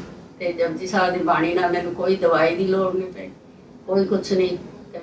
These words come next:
ਮੈਂ ਗੁਰੂ ਸਾਹਿਬ ਦੀ ਕਿਰਪਾ ਹੋਈ, ਠੀਕ ਹੋ ਗਈ। ਫਿਰ ਮੈਂ ਬੰਬੇ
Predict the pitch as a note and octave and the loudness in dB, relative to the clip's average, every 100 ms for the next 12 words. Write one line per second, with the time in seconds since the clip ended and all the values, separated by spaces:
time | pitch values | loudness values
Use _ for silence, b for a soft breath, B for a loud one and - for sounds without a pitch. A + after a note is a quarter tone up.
0 | E3 E3+ E3+ D#3+ D#3 D#3+ D#3 E3 F3 E3 | -2 -2 -2 -6 -10 -12 -12 0 2 2
1 | F3 D#3 D#3+ - F3 E3+ E3+ F#3 - B | -2 -6 -6 4 4 6 2 0 -10 B
2 | B B - - G3+ F#3+ F3+ E3+ F3 F3+ | B B -18 0 0 4 6 6 4 2
3 | F#3 F3+ F#3 F#3 F3+ - D#3+ D#3+ E3 F3 | 0 2 2 2 0 -10 -4 0 0 2
4 | F#3 | 2